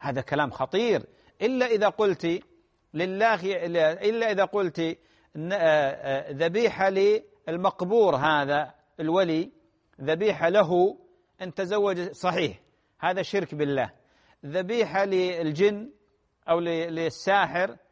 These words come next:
صحيح، هذا شرك بالله. أما تقولين: "لله علي إن تزوجت ابنتي أذبح خروف"، هذا ما في شيء يا أخت الفاضلة، صحيح مكروه في الأصل، لكن يجب الوفاء به.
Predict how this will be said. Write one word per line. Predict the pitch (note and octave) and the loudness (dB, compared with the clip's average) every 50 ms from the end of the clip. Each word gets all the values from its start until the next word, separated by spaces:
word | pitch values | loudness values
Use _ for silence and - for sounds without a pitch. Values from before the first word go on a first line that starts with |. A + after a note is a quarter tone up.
| _ _ _ | _ _ _
صحيح، | _ - - G3 F3+ A3+ G#3+ E3 B2 D3 | _ -8 -6 -4 -2 0 0 0 0 -2
هذا | F3+ F#3 F#3 | -2 -2 -2
شرك | D#3+ - G3+ G#3 F3+ - E3+ | -4 -2 -2 -2 -2 -4 -4
بالله. | D#3 D#3+ D#3 D3+ D3 D3 C3 G#2+ - _ _ _ _ _ _ _ D#3 | -4 -4 -2 0 2 2 2 0 -2 _ _ _ _ _ _ _ -14
أما | F3 F3+ F3+ D#3+ | -12 -10 -10 -10
تقولين: | - F3+ - - F3+ F#3+ G#3 G#3 F#3+ C#3+ - - _ _ _ _ | -10 -10 -8 -6 -6 -4 -2 -2 -4 -4 -8 -12 _ _ _ _
"لله | D3 D3+ F3 F3+ F3+ F#3 F#3+ G3+ G3+ F#3 D#3+ F3 | -6 -4 -2 -2 -2 0 0 2 2 2 0 -2
علي | E3+ D3 D#3+ E3 F#3 F#3+ F3+ E3+ D#3 C#3 B2 | 0 0 0 0 0 -2 -2 -2 -2 -2 -2
إن | - D3+ D#3 D3 | -2 -4 -8 -6
تزوجت | - E3+ D#3+ E3+ G3+ G3 F#3+ F#3 F3 E3 E3+ D#3 - | -6 -4 -2 -2 -2 0 0 0 0 0 -2 -4 -4
ابنتي | F#3+ F#3+ F#3+ F3+ E3 C#3 - D3 D3+ - | -6 -6 -4 -4 -4 -4 -4 -6 -4 -2
أذبح | F3+ G3+ G3+ F#3 F#3 D#3 A#2 | -2 -2 -2 -2 -2 -2 0
خروف"، | B2 E3 F3+ G3+ G#3 G#3 E3 - - _ _ _ _ _ _ | 0 0 2 4 4 2 2 -2 -6 _ _ _ _ _ _
هذا | - D3 E3 E3+ F#3+ G#3 | -12 -10 -6 -4 -4 -2
ما | G#3 A#3+ A#3 | -2 -2 -4
في | G3+ B3+ G#3+ | -2 -4 -4
شيء | - - A3+ A3+ | 0 0 2 2
يا | A3 A3 | 2 2
أخت | F#3 - - | 0 0 -2
الفاضلة، | G3+ E3+ F3+ G3 G3 F#3+ F3+ E3 - _ _ _ _ _ _ | -4 0 2 2 2 2 0 -2 -8 _ _ _ _ _ _
صحيح | - - - E3 E3 F3+ A3+ C4 A#3+ F#3 | -14 -4 0 0 2 2 2 2 2 0
مكروه | G3+ G#3+ G3 - G#3 A3 A3+ B3 A#3 F3+ | 0 -2 -2 0 2 4 4 6 6 4
في | - F3+ | 2 0
الأصل، | F#3+ G#3 A3+ A3 - - F#3 D#3+ C3 G#2+ - _ _ _ _ _ - | 0 0 0 0 2 2 0 0 0 -2 -8 _ _ _ _ _ -6
لكن | E3 F3 - - F3 F#3 | -6 -6 -6 -6 -4 -2
يجب | A3+ C4 A#3+ B3+ A3 | -2 -2 -2 -2 -2
الوفاء | A3+ G#3+ G#3+ G3+ D3+ F#3+ G3+ G3 | 0 0 0 0 2 2 0 0
به. | F3 F3+ G3 F3 D#3+ B2+ G2 F2+ | 2 0 0 0 0 0 -2 -6